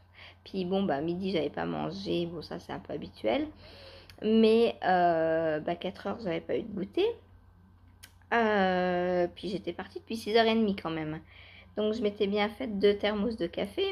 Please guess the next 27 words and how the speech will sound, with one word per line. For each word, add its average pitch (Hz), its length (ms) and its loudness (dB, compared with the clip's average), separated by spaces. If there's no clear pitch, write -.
mais, 170 240 2
euh, 87 800 -6
pff, - 100 -20
ça 101 120 -12
me 202 60 -12
suffit - 280 -18
pas. - 220 -8
<laughs> 226 760 -2
Deux 220 160 4
thermos, 226 440 2
ça 185 180 -4
fait 190 160 -8
quoi ? 190 220 -6
Ça 170 120 -10
fait - 140 -12
un 175 140 -4
litre 196 260 -4
et 214 80 0
demi 240 300 -4
à 269 40 -6
peu 208 160 -4
près. 294 260 -8
J'en 185 100 -4
bois 180 140 0
beaucoup 180 300 -6
plus - 200 -8
d'habitude. - 420 -8